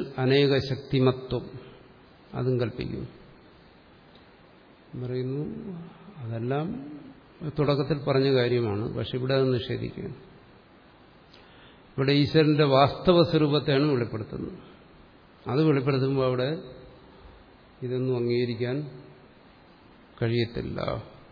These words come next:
ന വിശേഷ നിരാകരണ ശ്രുതീനാം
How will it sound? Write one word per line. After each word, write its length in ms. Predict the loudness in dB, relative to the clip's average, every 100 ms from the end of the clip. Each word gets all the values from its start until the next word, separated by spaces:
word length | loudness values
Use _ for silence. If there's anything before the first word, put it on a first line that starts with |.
| -20 -20 -20 -20 -6
ന 200 | 2 6 6 4 -4 -12 -10 -4
വിശേഷ 400 | -2 0 0 -2 -4 -4
നിരാകരണ 1080 | -2 0 0 -2 -6 -14 -20 -20 -8 -2 0 0 -2
ശ്രുതീനാം 680 | -4 -2 0 0 0 0